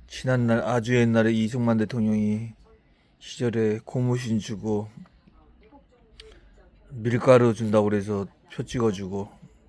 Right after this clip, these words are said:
박정희 때,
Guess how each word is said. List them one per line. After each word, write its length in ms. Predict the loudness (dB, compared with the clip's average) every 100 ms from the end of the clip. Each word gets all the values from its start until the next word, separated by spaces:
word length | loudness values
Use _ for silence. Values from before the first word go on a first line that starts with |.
| -20 -20 -20 _ _ _ _ -20 -20 -20 -20 -20 -20 _ _ -20 -20 -8
박정희 420 | -4 -2 2 2
때, 160 | 2 -2